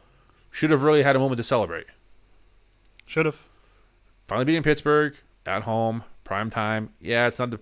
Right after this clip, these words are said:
Speaker 1: not a dominant Steelers team. But again, the Steelers weren't beating up on good Browns teams all those years.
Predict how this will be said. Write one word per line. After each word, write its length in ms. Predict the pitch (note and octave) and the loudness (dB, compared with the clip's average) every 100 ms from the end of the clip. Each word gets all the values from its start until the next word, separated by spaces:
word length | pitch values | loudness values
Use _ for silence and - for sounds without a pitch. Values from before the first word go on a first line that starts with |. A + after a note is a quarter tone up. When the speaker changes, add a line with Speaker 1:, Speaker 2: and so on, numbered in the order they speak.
| - | -12
Speaker 1:
not 280 | G2 A2 A#2 | -8 -4 -2
a 60 | |
dominant 400 | G2+ F#2 G#2 G#2 | -2 -4 -4 -8
Steelers 320 | - G2+ G#2 - | -6 -2 -2 -4
team. 360 | G2+ F#2+ F#2+ - _ _ _ _ _ _ - | -8 -8 -10 -14 _ _ _ _ _ _ -2
But 140 | A#2 | 0
again, 260 | G#2+ A2+ G2+ | 0 -2 -4
the 80 | |
Steelers 380 | G2 A2+ G#2+ G#2 | -6 -2 0 -2
weren't 200 | A2 F#2+ | -4 -8
beating 200 | F#2 E2+ | -8 -6
up 100 | G#2 | -4
on 140 | G#2 F#2 | -4 -4
good 180 | A2 F#2+ | -6 -4
Browns 300 | A2 A2 - | -2 -4 -6
teams 220 | F#2+ E2+ | -12 -10
all 100 | E2 | -8
those 180 | F2 D#2+ | -8 -8
years. 260 | D#2+ D2+ | -12 -12